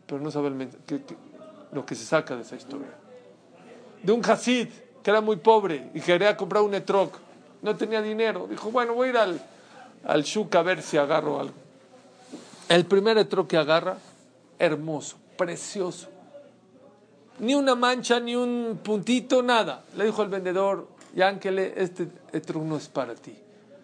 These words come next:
Es muy caro". Dijo, "¿Cuánto vale?". "Este vale seiscientos dólares". "¿Seiscientos?". Dijo, "Espérame, ¿me lo puedes apartar?". Dijo, "No tiene ca-, no tienes ni el dinero". "Bueno,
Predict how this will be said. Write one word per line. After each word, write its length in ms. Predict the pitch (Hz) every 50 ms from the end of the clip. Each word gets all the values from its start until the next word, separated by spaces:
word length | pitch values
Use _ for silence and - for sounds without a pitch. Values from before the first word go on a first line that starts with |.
| - - -
Es 120 | - 147 156
muy 180 | 175 175 170
caro". 300 | 175 - 160 135 120 117 - -
Dijo, 180 | 175 156 - -
"¿Cuánto 260 | - - 180 160 151 143
vale?". 200 | 139 127 127 - - -
"Este 180 | 135 - - 147
vale 240 | 143 147 143 143
seiscientos 560 | 135 - - 131 - - 147 139 135 - 135 127
dólares". 220 | 127 110 - - - _ _ _ _ - -
"¿Seiscientos?". 720 | - - 120 - - - 170 165 165 - - - - - _ - - - - _ _ - - - _ _ _ _ _ _ _ _ _ - -
Dijo, 60 | 147
"Espérame, 480 | 147 - - 180 170 151 127 127 123 127
¿me 80 | 143
lo 100 | 147 147
puedes 200 | 139 190 190 170
apartar?". 380 | 170 151 - 143 139 - 185 -
Dijo, 300 | - 180 165 - 160 160 151 -
"No 160 | 165 180 185
tiene 360 | 180 - 208 190 185 185 175
ca-, 180 | 180 202 196 190
no 200 | 175 170 175 175
tienes 260 | 175 - 196 190 175
ni 80 | 185 185
el 100 | 175 156
dinero". 240 | 180 180 180 180 175 -
"Bueno, 200 | - - 226 185